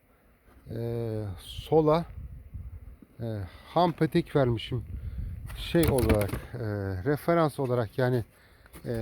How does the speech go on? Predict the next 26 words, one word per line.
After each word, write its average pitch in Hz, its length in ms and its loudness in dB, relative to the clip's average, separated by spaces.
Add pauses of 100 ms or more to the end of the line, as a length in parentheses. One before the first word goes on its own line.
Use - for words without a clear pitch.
eğer 143 200 2
havalar, 143 440 2
e, 131 240 -6 (240)
iyi 147 180 -6
giderse 151 580 0 (500)
ben 165 160 2
gelene 147 260 2
kadar 151 280 2
kabartırsa 139 560 0
kabarsın 131 580 -2
diyerekten. 110 480 -2 (560)
Sonra 180 300 2
birkaç 175 280 0
gün 170 120 -4
sonra 175 240 0
baktım 175 340 2
ben 175 120 2
kabartma 165 480 2
yoktu 156 360 2
ama 147 200 2
şu 170 200 0
anda 160 240 4
bir 190 100 2
bakalım 156 460 0
ne 156 160 0
durumda. 135 420 0